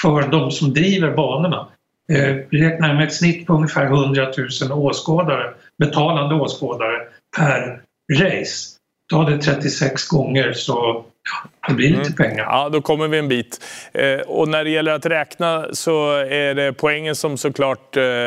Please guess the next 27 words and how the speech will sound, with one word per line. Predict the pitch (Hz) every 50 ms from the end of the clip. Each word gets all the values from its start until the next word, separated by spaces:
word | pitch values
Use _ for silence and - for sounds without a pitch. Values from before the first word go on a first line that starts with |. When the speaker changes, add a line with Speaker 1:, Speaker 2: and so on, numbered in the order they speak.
| 117 113 113 113
Speaker 2:
gäller. | 117 127 131 123 123 131 131 127
Harvick | 117 143 151 151 147 147 156 139 -
och | 147
Logano, | 139 139 139 139 147 151 156 156 160 156 -
en | - 160 165 170 165 165
enda | 160 156 147 147 151 165 165
skiljer | - - 160 151 151 156 156 165 170 170 165 - - - -
mellan | 135 139 147 143 139 139 139 139
de | 139 143 135 127
två | 127 - - 139 143 147 135
i | 120 139 131
toppen. | - 143 139 139 - 165 160 160 151 -
Jag | 117 120 -
pluggar | - 139 139 143 139
på | - 156 147 143
lite | 147 143 143 147 143 139 131 -
grann, | 123 135 139 139 139 139 139
ska | - 143
du | 143
veta, | 143 147 139 135 147 143
Ted. | 131 - 139 143 160 160 - - - - - - - - -
Eh, | - 165
Speaker 1:
Mm. | 135 131 131 127 - - 143
Speaker 2:
berätta | 160 160 170 165 165 - 196 175
mer | 170 170 170 170 170
om, | 156 147 151 156 156 156 156 156
eh, | 151 151 147 143 143 143 139 135 135 131 120 - - -